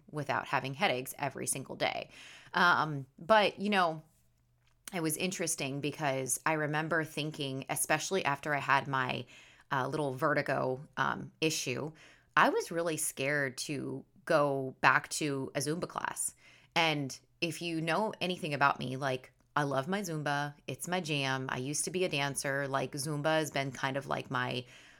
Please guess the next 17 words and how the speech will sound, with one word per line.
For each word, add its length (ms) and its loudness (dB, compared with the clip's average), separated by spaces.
I 40 -2
guess, 340 0
replacement 920 -4
sort 300 0
of 360 0
for 680 0
my 420 -2
salsa 380 2
dancing 400 -4
that 100 -2
I 60 0
did 220 -4
years 240 -6
ago 420 -2
for 260 2
numerous 500 -4
reasons. 380 -4